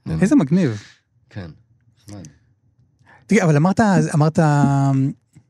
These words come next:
Speaker 2: אמרת שהגוף שלך מתפרק, אתה עושה משהו בקשר לזה? כאילו, אתה
Speaker 1: אה, אם אני עושה, זהו, אני רוצה לחזור לרוץ. לא, אני לא עושה משהו בקשר לזה, אבל אני כן מנסה לחיות בצורה יותר מאוזנת,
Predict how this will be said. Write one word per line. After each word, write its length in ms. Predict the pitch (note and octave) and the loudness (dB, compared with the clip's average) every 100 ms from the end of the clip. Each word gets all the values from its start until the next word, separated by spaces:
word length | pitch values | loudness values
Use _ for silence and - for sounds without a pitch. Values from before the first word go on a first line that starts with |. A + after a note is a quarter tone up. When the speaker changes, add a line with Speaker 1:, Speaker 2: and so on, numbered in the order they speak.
| - | -4
Speaker 2:
אמרת 140 | - D#3 | 0 0
שהגוף 200 | D#3+ E3+ | 2 0
שלך 100 | G#3 | 2
מתפרק, 380 | E3+ - C#3 F3+ | 0 0 -2 0
אתה 100 | B2 | -2
עושה 280 | A#2 - | -2 2
משהו 220 | F#3 A#3 A#3+ | 2 2 2
בקשר 280 | A#3+ A#3+ | 0 2
לזה? 240 | B3+ C4 D4 C4+ - | 2 4 4 0 -6
כאילו, 180 | - C3+ | -2 0
אתה 460 | B2+ C3+ B2+ B2 B2 B2+ C3 C3+ _ _ _ _ _ _ _ - | 2 2 4 4 4 4 2 -2 _ _ _ _ _ _ _ -2
Speaker 1:
אה, 520 | B2 A#2+ A2+ A2+ A2+ | 2 2 2 0 0
אם 100 | G#2 | 0
אני 120 | G#2 | 0
עושה, 320 | G2+ - D3+ D3 | 0 0 0 2
זהו, 180 | D3+ | 0
אני 100 | C3+ | -2
רוצה 200 | F2+ F2 | -4 -4
לחזור 280 | A2+ A2+ C3+ | -4 -4 -4
לרוץ. 580 | C3+ A#2+ C#3+ - - - _ _ _ _ _ _ - | -4 -4 -6 -6 -12 -16 _ _ _ _ _ _ -4
לא, 140 | C3 - - | -4 -4 -8
אני 120 | F#2 | -6
לא 80 | G#2+ | -4
עושה 160 | G2+ | -4
משהו 280 | F#2 E2+ E2+ | -6 -6 -8
בקשר 300 | E2+ F#2 F2 | -8 -10 -8
לזה, 360 | G2+ G2 A#2 D3 E3 _ _ _ | -6 -4 -2 -4 -6 _ _ _
אבל 220 | E2 F2+ | -8 -4
אני 480 | F2+ F2+ F2+ F2+ F2+ D#2+ | -2 -2 0 0 -2 -2
כן 180 | B2+ | -2
מנסה 460 | C3 B2 A2+ - B2+ | 0 0 -2 -2 -2
לחיות 280 | A#2 B2+ A#2+ | -2 -4 -4
בצורה 280 | A#2 A#2 A#2 | -4 -2 -2
יותר 180 | B2 | 0
מאוזנת, 680 | B2 A2+ G2 C#3+ A#2+ G2 - | 0 0 0 0 0 -2 -6